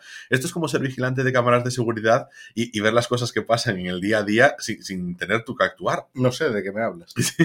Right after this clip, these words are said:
Speaker 1: Bueno, pues Annie despierta y entonces nos pone un poquito a la, mm, nos habla un poquito de su pasado, ¿no? De cómo al final era una niña que fue engendrada por un, eh, Eldiano y una Marliana,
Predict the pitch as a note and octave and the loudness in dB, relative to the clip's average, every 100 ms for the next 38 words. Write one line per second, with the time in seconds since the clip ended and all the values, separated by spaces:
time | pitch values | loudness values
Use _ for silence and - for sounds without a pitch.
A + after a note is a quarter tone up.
0 | - F3+ F3+ - _ C4+ - - - - | 2 0 -2 -18 _ -2 0 -4 -8 -8
1 | - A2+ F#2 F2+ A2+ A2 A#2 B2 C3+ C3 | 2 4 4 2 4 4 4 2 4 6
2 | C#3 C#3 F#2 G#2 A2 - A2 G#2 G#2 G#2+ | 6 4 2 0 -2 0 0 -2 -2 4
3 | B2 C3 F#2+ F2 E2+ E2+ E2+ E2+ F2 F2 | 4 4 2 2 2 2 0 -2 -6 -8
4 | - _ _ _ _ _ _ _ _ _ | -12 _ _ _ _ _ _ _ _ _
5 | _ _ D2+ A#2+ D3 E3+ F3 G#3 A3 G#3+ | _ _ -20 -10 -4 -4 2 4 4 2
6 | E3+ E3+ F3+ - - - F#2+ - - A#2+ | 0 0 0 -2 -6 -4 -4 -4 -4 -2
7 | F2 - F2 F2+ F2+ F#2 F2+ F#2 B2 C3+ | -2 -6 -4 -4 -2 -2 0 0 0 0
8 | C3 C3 B2+ - F#2+ F#2 - - - - | 2 2 0 -2 -2 -2 -4 -18 -20 -8
9 | G2 F#2 F2+ F#2+ G2 F#2+ G2 F#2+ F#2+ F#2 | -6 -4 2 4 6 4 0 -2 -2 -4
10 | F2+ F#2 F2+ F2 F2 F2 F2 F2 F2+ F2+ | -6 -6 -8 -8 -4 -4 -4 -4 -4 -2
11 | G2+ G2+ F#2 F#2+ F#2+ F2+ F#2 G#2 C#3+ D3+ | 0 0 0 -4 -2 -4 -4 2 6 6
12 | D3 D3 | 6 2